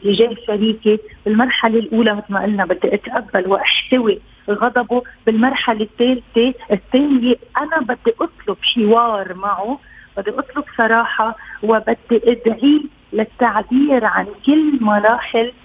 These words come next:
خوفه وقلقه، لأنه مثل ما ذكرتي حضرتك الخيانة والخوف والقلق والشك وفقدان الثقة بياخدوا وقت كتير ليرجعوا يترمموا. لهالسبب أنا بدعي شريكي بالمرحلة المقبلة يرجع يعبر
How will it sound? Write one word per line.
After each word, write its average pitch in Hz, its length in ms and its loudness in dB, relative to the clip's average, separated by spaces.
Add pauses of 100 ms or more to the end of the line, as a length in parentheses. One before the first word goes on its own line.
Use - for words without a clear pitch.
(280)
خوفه 254 360 -4
وقلقه، 202 480 0 (280)
لأنه 220 220 2
مثل 254 240 2
ما 226 100 0
ذكرتي 214 480 -2
حضرتك 220 500 -4 (340)
الخيانة 233 680 2
والخوف 208 600 0 (140)
والقلق 226 580 -2
والشك 202 600 -4
وفقدان 220 600 0
الثقة 208 380 -2 (360)
بياخدوا 302 380 0
وقت 269 200 0
كتير 262 360 0
ليرجعوا 214 580 0
يترمموا. 190 640 0 (280)
لهالسبب 262 540 0 (120)
أنا 262 160 2
بدعي 285 400 0
شريكي 220 720 -2 (340)
بالمرحلة 254 600 0
المقبلة 214 720 -2
يرجع 285 380 2
يعبر 202 680 -2